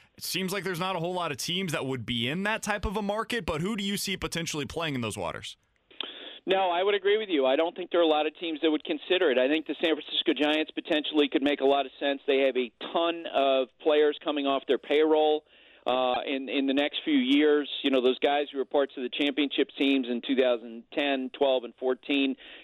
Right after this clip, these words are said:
Speaker 2: coming off, so maybe they would be involved. Uh, I think the Mets absolutely. <laughs> Steve Cohen, their owner, basically came in and declared war on the rest of the National
Speaker 1: <laughs>
Speaker 2: League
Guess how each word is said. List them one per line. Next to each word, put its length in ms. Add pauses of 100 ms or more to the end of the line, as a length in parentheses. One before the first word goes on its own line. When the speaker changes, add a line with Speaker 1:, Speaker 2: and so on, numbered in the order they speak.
(100)
Speaker 2:
coming 220
off, 280
so 80
maybe 320
they 200
would 160
be 100
involved. 540 (340)
Uh, 240
I 160
think 160
the 80
Mets 280 (100)
absolutely. 840 (240)
<laughs> 260
Steve 220
Cohen, 260
their 180
owner, 180
basically 540
came 320
in 120
and 80
declared 460
war 400
on 100
the 100
rest 300
of 120
the 80
National 560
Speaker 1:
<laughs> 20
Speaker 2:
League 320